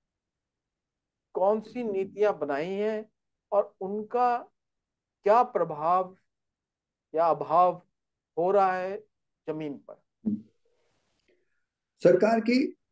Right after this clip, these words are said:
Speaker 2: मंशा में सबसे बड़ी बात तो ये आई कि किसानों की आमदनी बढ़नी चाहिए।
Speaker 1: जी।
Speaker 2: कि, अ, चार प्रकार से नीतिगत मोटे तौर पर,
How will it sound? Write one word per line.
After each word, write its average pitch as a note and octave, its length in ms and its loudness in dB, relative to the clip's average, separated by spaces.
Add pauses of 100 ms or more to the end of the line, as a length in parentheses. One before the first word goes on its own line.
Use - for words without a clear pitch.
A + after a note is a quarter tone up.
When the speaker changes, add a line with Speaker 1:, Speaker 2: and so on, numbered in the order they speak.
(140)
Speaker 2:
मंशा D#3 340 2
में A3 120 -2
सबसे - 340 -2
बड़ी F#3 180 0
बात D3+ 260 0
तो F3+ 80 2
ये C#3 200 2
आई B2+ 260 0 (640)
कि E3 160 -6
किसानों D#3 460 -4
की G3+ 140 0
आमदनी C#3+ 400 0
बढ़नी A#2+ 300 -2
चाहिए। A2 360 -4 (460)
Speaker 1:
जी। C#3 260 -8 (180)
Speaker 2:
कि, A#3 300 -2 (120)
अ, D3 380 -4 (180)
चार D#3+ 280 6
प्रकार F#3+ 640 2
से F#3+ 180 -4
नीतिगत D#3 640 0 (640)
मोटे F#3 300 2
तौर F3 220 2
पर, F#3 120 -4